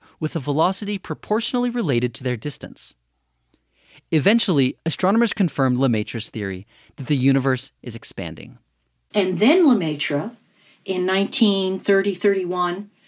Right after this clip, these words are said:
Speaker 2: uh, did what you would do.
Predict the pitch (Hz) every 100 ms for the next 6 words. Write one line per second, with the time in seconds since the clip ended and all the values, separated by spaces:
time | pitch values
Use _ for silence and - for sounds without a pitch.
0 | _ _ _ _ - 190 185 180 175 175
1 | 175 - _ - 165 220 240 262 - 180
2 | 196 202 202 _ _ _ 208 208 226 247
3 | 220 247 320 392 180 143